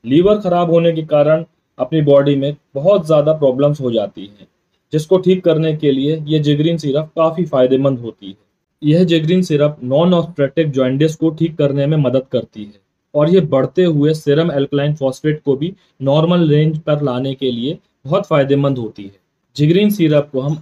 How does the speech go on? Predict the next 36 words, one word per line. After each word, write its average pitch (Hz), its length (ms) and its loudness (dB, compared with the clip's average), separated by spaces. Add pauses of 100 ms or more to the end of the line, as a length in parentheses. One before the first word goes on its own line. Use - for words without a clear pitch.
acute 175 420 0
viral 135 380 2
hepatitis, 123 800 -4 (360)
ड्रग 180 220 2
इंड्यूस 139 380 2
हेपेटाइटिस, 123 680 -6 (220)
अल्कोहलिक 160 600 0
लिवर 139 320 2
डिजीज 131 340 0
को 190 80 -4
ठीक 185 300 -4
करने 139 260 -2
के 135 140 -4
लिए 127 200 0
भी 160 140 -2
ले 156 140 2
सकते - 360 -10
हैं 208 220 -16 (480)
और 156 120 2
साथ 151 320 -2
में 170 160 0
ये 165 140 2
आपके 147 260 -2
loss 151 300 2
of - 160 -2
appetite, 147 600 -2
मतलब 139 380 -4
वो 127 80 -4
जो 135 160 0
आपकी 131 240 -2
भूख 151 260 -2
की 170 100 -2
कमी 156 260 2
हो 156 120 2
जाती 117 340 -4
है, 170 100 -10